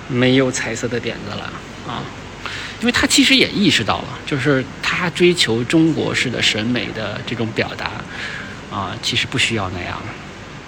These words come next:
但是怎么去留这根线呢？啊，那么他就，这个其实非常非常的波洛克了，但是这个没有什么彩色的点子啊，这个都是各种各样的线条，然后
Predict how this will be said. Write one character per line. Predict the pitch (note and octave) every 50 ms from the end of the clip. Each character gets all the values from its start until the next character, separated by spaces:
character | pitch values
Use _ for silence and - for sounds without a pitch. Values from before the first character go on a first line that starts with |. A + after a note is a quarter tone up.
| - - - - - - - - - - - - - - C#3+
但 | B2+ F#3 E3+
是 | - F#3+
怎 | - - -
么 | F#2 G2+
去 | G#2+ - - D3 C3+ C3 A#2+ - - - - -
留 | B2 A#2+ A2+ A2+ C3 C3+
这 | E3 C#3+
根 | B2+ C#3+ D3 C#3+
线 | C3+ - - G3 D3+ A2+ F2+
呢？ | E2 D#2+ - - - - - - - - - - - - - - - - - - -
啊， | - - - - A#2+ - - - - - - -
那 | - A2+
么 | A2 G#2+ G#2
他 | G2 - - -
就， | G#2 - C3 A#2 G#2+ F#2 - -
这 | - A#3 -
个 | F#3
其 | - - - C#3+
实 | C#3 D3 C#3+
非 | - - E3
常 | D3+ C3+ A#2
非 | B2+ A#2+
常 | A#2 A2
的 | A2+
波 | G#2+ A#2 A2+
洛 | A2+ A2 G#2+
克 | - - - A#2
了， | - - - G2 -
但 | - C3+ B2+
是 | B2+
这 | B2 C#3+
个 | B2+ B2
没 | A2+ A2 G#2+ A2
有 | A2 G#2+ G#2 G#2+ G#2
什 | -
么 | G#2+ G#2 G#2+ G#2+ G#2+ A2 A#2 A#2+ B2+ C3+ C#3 C#3 - A2
彩 | - - - F#2+
色 | - - B2+
的 | A#2 A2+
点 | G2 A2 G#2 - - - -
子 | G#2+ G#2 - - - - - - - - -
啊， | A2 A2
这 | G#2+ - A2
个 | A2+ G#2 -
都 | - A#2
是 | G2+ - - - A2+ G#2+
各 | - B2
种 | - F#2 G2+
各 |
样 | G#2+ G#2+
的 | G#2+ G2+
线 | - - A#2+ G#2
条， | - - - - - - - -
然 | A#2 - A2
后 | G#2+ A#2